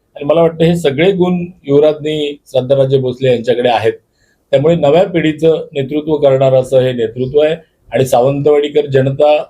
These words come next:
फार सुज्ञ आहे, अत्यंत चुजी आहे, आणि त्यामुळे त्या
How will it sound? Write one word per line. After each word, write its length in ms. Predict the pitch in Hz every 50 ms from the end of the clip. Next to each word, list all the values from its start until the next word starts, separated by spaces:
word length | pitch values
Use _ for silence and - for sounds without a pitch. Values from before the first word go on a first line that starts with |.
| _ -
फार 160 | 143 143 147
सुज्ञ 340 | 143 139 127 120 127 151 165
आहे, 300 | 151 131 131 131 135 - - _ _ _
अत्यंत 340 | - - - - 151 151 147
चुजी 480 | 151 170 170 - 165 165 160 185 196 151
आहे, 140 | 120 107 98 - - _ _ _ _ _ _
आणि 140 | 117 120 139
त्यामुळे 320 | 147 151 147 143 156 156 156
त्या 400 | 156 - 160 165 165 175 180